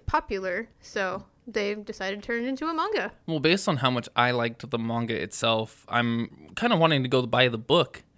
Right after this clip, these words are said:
Speaker 2: uh, and actually read it, 'cause I feel
Speaker 1: Yeah.
Speaker 2: like it, it would be really, really good story.
Speaker 1: Yeah, I wonder if the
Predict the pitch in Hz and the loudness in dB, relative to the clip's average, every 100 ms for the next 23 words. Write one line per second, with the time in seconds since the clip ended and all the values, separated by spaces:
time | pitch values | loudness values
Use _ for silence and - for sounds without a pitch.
0 | - 117 117 117 113 117 117 107 113 - | -2 0 2 0 -2 -2 -2 -2 -4 -4
1 | 113 110 147 143 - _ _ - 285 269 | -4 2 4 4 0 _ _ -2 2 4
2 | 233 233 - 117 113 - - - - 120 | 2 0 0 -2 -4 -4 -10 -16 -4 -2
3 | 123 120 120 120 123 123 113 120 113 117 | -2 -4 -6 -6 -4 -4 -6 -8 -6 -4
4 | 113 117 123 123 - - 381 403 214 214 | -4 -6 -4 -4 -6 -8 -2 0 0 -2
5 | 269 285 339 339 330 311 269 262 - 254 | -2 -2 -2 -4 -4 -4 -4 -6 -6 -4
6 | 240 233 226 | -4 -4 -4